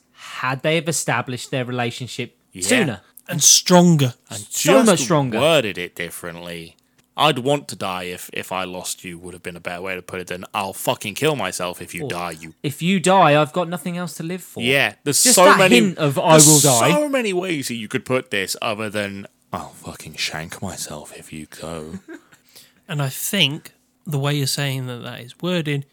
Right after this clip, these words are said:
Speaker 3: is part of the reason that we start to see the degradation of Asuna being her own strong, independent character.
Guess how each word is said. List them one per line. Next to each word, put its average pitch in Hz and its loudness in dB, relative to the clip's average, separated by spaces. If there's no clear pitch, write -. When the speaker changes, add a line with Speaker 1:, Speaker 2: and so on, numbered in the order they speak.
Speaker 3:
is 170 -10
part 143 -8
of 139 -14
the 131 -10
reason 131 -10
that 131 -14
we 143 -12
start 143 -12
to 151 -14
see 135 -6
the - -8
degradation 139 -4
of 135 -12
Asuna 135 -2
being 139 -2
her 135 -4
own 139 0
strong, 131 -2
independent 131 -8
character. - -20